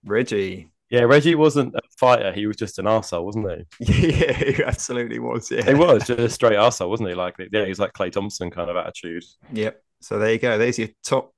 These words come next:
Speaker 1: top ten, but actually top eleven most ejections in N B A history.
Speaker 2: Surprised not to see Oak on there, actually. Big time surprised not to see Oak on there.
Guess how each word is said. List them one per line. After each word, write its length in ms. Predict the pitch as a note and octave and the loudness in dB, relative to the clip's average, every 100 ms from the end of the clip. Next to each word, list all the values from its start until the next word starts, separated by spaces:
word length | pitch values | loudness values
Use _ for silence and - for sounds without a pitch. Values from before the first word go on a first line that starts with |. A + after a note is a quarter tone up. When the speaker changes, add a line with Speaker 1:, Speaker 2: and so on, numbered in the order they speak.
| - | -8
Speaker 1:
top 220 | C#3+ - | -6 -4
ten, 320 | - C3 B2 | 0 0 2
but 180 | A2+ A2 | -2 -4
actually 360 | B2 A2+ - A#2 | -6 -8 -6 -6
top 220 | - A2+ | -6 -4
eleven 500 | A#2 A#2+ A#2 G#2+ G#2+ _ _ - | -2 -2 -2 -6 -6 _ _ -10
most 260 | G#2 - | -8 -8
ejections 480 | F#2+ G#2 - G2+ G2+ | -8 -6 -6 -10 -10
in 80 | G2+ | -10
N 100 | G2 | -10
B 80 | F#2+ | -8
A 80 | F#2+ | -8
history. 140 | F#2 | -6
Speaker 2:
Surprised 560 | - C3+ - D3 C#3 A#2+ | -4 2 4 6 6 6
not 240 | A#2+ B2 - | 4 4 2
to 80 | A2+ | 0
see 300 | A#2 G#2+ G2 | 2 2 2
Oak 340 | G#2 G#2 - _ _ | 0 0 -8 _ _
on 160 | F#2 F2+ | -4 -2
there, 220 | E2+ F#2 - _ | -2 -4 -8 _
actually. 420 | F#2 - - F2 E2+ | -6 -6 -8 -6 -4
Big 200 | G2+ G2 | -4 -4
time 340 | F2 E2+ F2 | 0 0 0
surprised 380 | - F2+ E2+ E2 | -6 -6 -4 -4
not 140 | F2+ | -6
to 40 | - | -8
see 140 | - | -8
Oak 240 | E2 - F2 | -6 -6 -4
on 100 | E2+ | -2
there. 260 | F2 E2+ | -2 -4